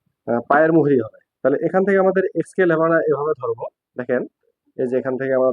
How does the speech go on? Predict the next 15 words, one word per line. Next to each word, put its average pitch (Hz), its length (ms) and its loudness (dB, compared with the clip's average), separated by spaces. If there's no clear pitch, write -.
ধরবো, 123 220 -2
দেখেন, 113 280 -8
এখান 123 160 -4
থেকে 131 200 -2
আমরা 127 160 0
এই 139 180 2
যে 131 160 -2
এভাবে 123 280 0
আমরা 120 160 0
শেপটা 127 300 -4
টানবো, 131 280 2
এই 107 160 -4
যে - 80 -20
হয়ে 120 180 -8
গেছে। 123 220 -6